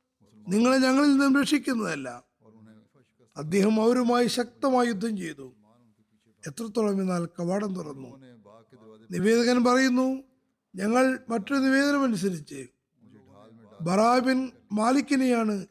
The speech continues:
തോട്ടത്തിലേക്ക് ഇട്ടത്." എന്നാൽ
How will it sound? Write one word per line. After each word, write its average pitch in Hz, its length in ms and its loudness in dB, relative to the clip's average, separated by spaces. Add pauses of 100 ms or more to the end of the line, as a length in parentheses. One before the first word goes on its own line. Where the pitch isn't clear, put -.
(100)
തോട്ടത്തിലേക്ക് 196 560 -4
ഇട്ടത്." 127 520 -16 (4000)
എന്നാൽ 214 360 0